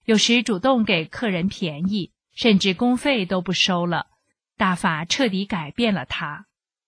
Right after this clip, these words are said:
通过向内找，我跟丈夫之间的矛盾越来越少，偶尔遇到，马上用真善忍衡量，相视一笑，什么都过去了。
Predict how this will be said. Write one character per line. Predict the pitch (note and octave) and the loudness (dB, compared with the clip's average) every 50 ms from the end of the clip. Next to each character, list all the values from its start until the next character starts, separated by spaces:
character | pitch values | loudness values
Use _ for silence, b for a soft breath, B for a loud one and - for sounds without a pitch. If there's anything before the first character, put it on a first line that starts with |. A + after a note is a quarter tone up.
| _ _ _ - | _ _ _ 2
通 | - A#3+ A#3 | 4 4 6
过 | A#3 A3 G3+ G3+ | 6 6 4 4
向 | G3 - A#3+ G#3+ G#3+ | 2 2 2 2 2
内 | A#3+ C4 A3+ F#3 | 2 2 2 0
找， | - - F3 D#3+ - - _ _ _ _ | 0 -2 -4 -4 -6 -10 _ _ _ _
我 | - G#3 G3+ | 0 0 2
跟 | - A#3+ A#3+ A#3+ | 4 4 4 4
丈 | - C#4+ C4 A#3+ G#3+ | 4 2 2 2 2
夫 | G#3+ G3+ | 0 -2
之 | - A3+ A#3 | -2 -2 -2
间 | - B3+ B3+ A#3+ | 0 0 0 2
的 | A#3+ G#3+ | 2 2
矛 | F#3 E3+ D3 C3+ E3+ | 2 2 0 -2 -2
盾 | F#3 B3 A#3 G#3+ G3 G3+ | 0 2 2 2 2 0
越 | G3+ C4+ C4 G#3 | 0 0 -2 -2
来 | F3+ D3+ D#3 G3 | -4 -4 -4 -4
越 | A3 A#3 G3+ F3+ | -2 -2 -2 -2
少， | - - - C#3+ - - - _ _ _ _ _ - | -2 -4 -4 -6 -8 -10 -16 _ _ _ _ _ 0
偶 | - F#3 | 2 4
尔 | G3+ G#3 F#3+ E3+ F3 | 6 6 4 2 0
遇 | F3+ G3+ G#3+ G3 | 0 0 0 0
到， | F3+ G3+ F3+ E3 D#3+ - _ _ _ | 2 2 0 0 0 -4 _ _ _
马 | - A3 G3+ G3 | 2 2 2 2
上 | - - C4 A#3 G#3+ G#3+ | 2 2 2 2 2 2
用 | A3 A3+ G#3 G3+ G3 | 2 2 2 0 0
真 | - C#4 C#4 C4 C4+ B3+ | 2 2 2 2 0 0
善 | - D#4 C#4+ B3+ G#3 F#3 | -2 -2 0 0 0 0
忍 | F#3 F3+ C#3+ C3+ D3+ | 0 -2 -2 -4 -6
衡 | - - E3+ E3 F#3+ | -6 -4 -2 2 2
量， | A3 G3 D#3+ D3 D3 E3 F#3+ - _ _ _ - | 2 2 2 -2 -4 -6 -8 -10 _ _ _ -8
相 | - - A3 F#3+ G3 F#3+ | -2 0 2 2 4 2
视 | - - A3+ F#3+ | 2 2 0 0
一 | D#3 D3+ E3 | -2 -4 -6
笑， | D#3 - - A3+ F3 D#3+ - _ _ _ | -4 -2 0 0 -2 -2 -4 _ _ _
什 | - - - G#3+ F3 | -6 -2 0 2 2
么 | F3+ G3+ | 2 2
都 | G#3 A3+ A3 A3 | 0 0 -2 -2
过 | A3 - B3 A#3 G3+ F3 | -2 0 0 0 0 2
去 | - - - G#3 F3+ D#3+ | 2 0 0 0 0 -2
了。 | D3+ C3 A#2 - | -4 -6 -10 -12